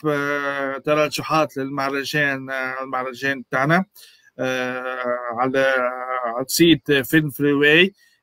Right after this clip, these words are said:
معناتها السيت هذاك فيلم فري واي هو أول سيت اللي يستقبلوا فيه ال-، معناتها ال-، يعني الصناعيين الس-، الأفلام، هما اللي يقدموا الأفلام تاعهم هما لل-، للمهرجانات وكل شيء.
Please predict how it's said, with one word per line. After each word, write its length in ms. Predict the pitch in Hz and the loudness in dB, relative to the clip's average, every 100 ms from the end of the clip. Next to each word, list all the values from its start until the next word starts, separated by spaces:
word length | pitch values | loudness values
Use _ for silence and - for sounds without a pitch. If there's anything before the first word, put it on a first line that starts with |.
| - | -4
معناتها 360 | 131 135 131 | 0 2 2
السيت 280 | 131 196 175 | 2 4 4
هذاك 320 | 147 165 160 | 4 2 2
فيلم 260 | 147 165 156 | 2 2 2
فري 200 | - 156 | 0 0
واي 320 | 156 180 165 | 4 4 2
هو 320 | 165 170 160 - - _ - | 2 4 2 0 -12 _ 0
أول 260 | 170 196 185 | 4 4 2
سيت 520 | - 170 185 170 - | 0 0 2 0 -2
اللي 500 | 160 151 151 151 156 | 0 2 2 0 0
يستقبلوا 560 | 156 143 180 - 156 143 | 0 0 -4 -2 -2 0
فيه 240 | 170 175 | 2 2
ال-، 640 | 156 147 147 147 147 147 147 143 | 2 0 -2 -2 -4 -6 -8 -12
معناتها 340 | 135 139 143 | -12 -8 -6
ال-، 380 | 139 139 139 135 - _ _ - | -4 -2 -4 -6 -10 _ _ -8
يعني 500 | 139 147 147 151 147 | -8 -8 -6 -4 -4
الصناعيين 680 | 143 - 156 147 170 170 143 | -4 -2 2 4 4 2 0
الس-، 360 | 139 135 - | -6 -6 -6
الأفلام، 580 | 165 147 131 165 196 202 - _ _ - | -4 -2 0 4 4 4 -2 _ _ 2
هما 140 | 202 | 4
اللي 80 | 190 | 4
يقدموا 300 | - 190 165 | 2 2 4
الأفلام 400 | 156 131 180 185 | 2 2 2 2
تاعهم 240 | 151 147 151 | 4 2 4
هما 280 | 185 190 180 | 4 6 6
لل-، 840 | 165 160 160 160 156 151 151 147 151 151 156 | 4 4 4 2 4 4 4 4 2 0 0
للمهرجانات 1200 | 156 147 147 147 143 - 135 143 147 139 131 131 | 0 0 2 2 2 0 -2 0 -2 -2 -6 -10
وكل 280 | - 135 117 | -4 -4 0
شيء. 280 | 143 170 | 4 4